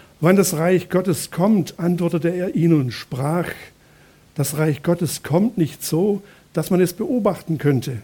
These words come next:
Man wird nicht sagen, siehe hier oder siehe dort, denn siehe, das Reich Gottes ist mitten unter euch. Er sprach aber zu den Jüngern, es werden Tage kommen, da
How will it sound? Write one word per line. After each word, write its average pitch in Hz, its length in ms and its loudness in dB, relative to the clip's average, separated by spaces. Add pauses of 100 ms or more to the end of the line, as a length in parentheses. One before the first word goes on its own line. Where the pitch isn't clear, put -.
(500)
Man 143 200 2
wird 180 160 6
nicht 151 240 2
sagen, 160 360 -2
siehe 151 280 0
hier 160 340 0 (580)
oder 135 320 2 (380)
siehe 123 340 0
dort, 147 520 -2 (140)
denn 139 160 2
siehe, 160 380 4
das 139 260 -4
Reich 127 300 -6
Gottes 156 520 -2
ist - 360 -8
mitten 185 400 -2 (100)
unter 135 400 -4
euch. 107 420 -10 (960)
Er 147 140 -4
sprach 151 380 -6
aber 165 160 0
zu 160 100 2
den 135 180 2
Jüngern, 160 480 4 (680)
es 196 100 -4
werden 196 260 4
Tage 208 360 0
kommen, 208 320 2
da 196 340 0